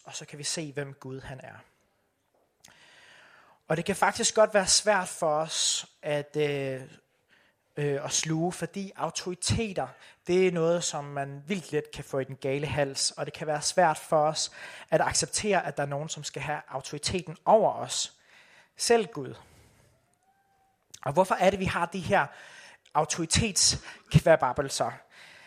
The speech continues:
Hvorfor er det, det er svært for os at lade andre sådan pege en retning ud for vores liv?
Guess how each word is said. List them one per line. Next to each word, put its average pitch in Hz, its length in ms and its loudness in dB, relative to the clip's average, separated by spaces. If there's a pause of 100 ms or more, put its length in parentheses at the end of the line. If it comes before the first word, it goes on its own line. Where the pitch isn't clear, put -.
(160)
Hvorfor 190 200 8
er 185 200 4
det, 185 140 -6
det 160 80 -4
er 147 40 -4
svært 170 380 4
for - 160 2
os 151 380 4
at 143 80 -10
lade 143 180 -4
andre 156 360 -4
sådan 151 220 -6
pege 135 340 -4
en 143 220 -6
retning 151 340 -4
ud 160 140 -2
for 143 140 -10
vores 131 380 -6
liv? 165 180 -2